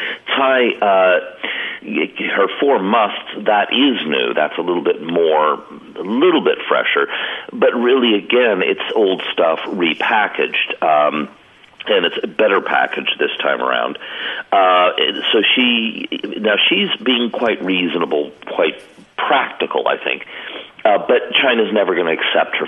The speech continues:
four musts. They're never gonna accept the Republic of China, for example. Um, now, the interesting thing is,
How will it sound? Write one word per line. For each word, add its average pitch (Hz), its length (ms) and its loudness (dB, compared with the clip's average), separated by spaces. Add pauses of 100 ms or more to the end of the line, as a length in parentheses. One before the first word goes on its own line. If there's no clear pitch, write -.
four 64 180 2
musts. 60 320 -2 (160)
They're 82 160 2
never 82 220 0
gonna 73 160 -2
accept - 320 -4
the 71 80 2
Republic 65 420 -4
of - 100 -16
China, 76 380 0
for 69 160 -2
example. 65 540 -2 (680)
Um, 92 460 4 (640)
now, 107 400 2 (300)
the 113 580 4
interesting 131 560 0
thing 98 240 0
is, 85 260 2